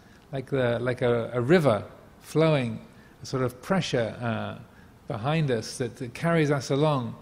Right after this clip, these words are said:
this, uh, <clears throat> this help, this contributes us to being impatient, that we, we're always, uh, keen to get onto the next thing. And particularly when things are uncomfortable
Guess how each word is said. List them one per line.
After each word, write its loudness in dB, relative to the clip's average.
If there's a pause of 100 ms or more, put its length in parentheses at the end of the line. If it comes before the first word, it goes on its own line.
(440)
this, 0
uh, 4 (200)
<clears throat> -20
this 0
help, 2 (300)
this -2
contributes -2
us -4
to -2
being -2
impatient, 0 (680)
that -2
we, 0 (240)
we're 2
always, 6 (340)
uh, -2 (600)
keen 4
to 2
get -2 (320)
onto 0
the -2
next -4
thing. 0 (1080)
And 2
particularly 4
when 4
things 0
are 0
uncomfortable 2